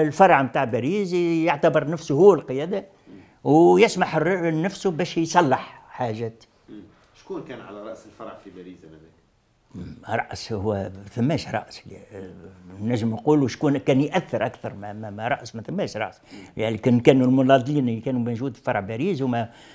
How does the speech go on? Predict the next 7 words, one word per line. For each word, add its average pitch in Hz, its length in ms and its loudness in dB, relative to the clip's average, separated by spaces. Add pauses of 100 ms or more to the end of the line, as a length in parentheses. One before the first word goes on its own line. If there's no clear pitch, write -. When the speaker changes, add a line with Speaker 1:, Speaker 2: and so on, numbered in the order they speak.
(100)
Speaker 1:
حسن - 260 2
الورداني، 143 760 0
خميس 120 300 -4
الشماري، 156 800 0
محمد 127 340 -2
الشابي، 175 720 0 (1080)
آه، 104 760 -2